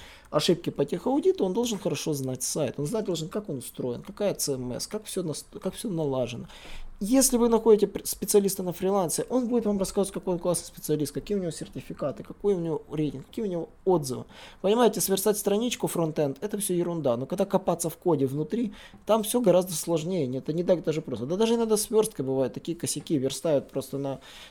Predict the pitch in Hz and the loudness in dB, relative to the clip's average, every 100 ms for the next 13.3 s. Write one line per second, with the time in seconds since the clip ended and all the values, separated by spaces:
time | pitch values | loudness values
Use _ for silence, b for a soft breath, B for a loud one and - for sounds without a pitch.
0 | _ 160 156 156 - 185 247 247 147 131 | _ 4 4 4 -2 2 2 2 -2 -4
1 | 131 123 117 - 127 175 214 151 147 175 | -4 -4 -8 -6 0 4 6 4 4 4
2 | 196 190 180 170 170 165 165 160 160 160 | 4 4 4 4 2 4 4 4 4 2
3 | 156 151 147 143 185 208 202 175 180 190 | 2 2 0 0 2 2 2 -2 0 0
4 | 196 185 214 220 160 139 - 160 151 147 | 0 2 2 4 2 0 -4 -2 -2 -2
5 | 143 151 - - 175 196 240 165 - B | -6 -8 -14 -6 -4 0 0 -2 -4 B
6 | B B B 175 190 196 208 202 220 170 | B B B 0 2 4 4 6 6 6
7 | - 165 185 175 170 180 170 165 175 175 | 4 6 6 4 4 2 2 -2 -2 0
8 | 165 165 165 170 196 180 156 151 160 156 | 0 0 0 0 0 0 -2 0 2 4
9 | 160 139 - 165 202 180 147 - 165 - | 0 -2 -2 0 2 0 -2 -4 -4 -2
10 | 143 139 127 127 120 - 160 190 175 127 | -4 -2 -4 -6 -8 -4 -2 0 -2 -4
11 | - 170 165 143 135 131 123 117 123 - | -2 -2 0 -2 -2 -2 -4 -6 -6 -6
12 | 160 202 202 143 - 143 - 175 147 135 | -4 -4 -4 -6 -4 -6 -2 0 0 -2
13 | 131 120 | -2 -4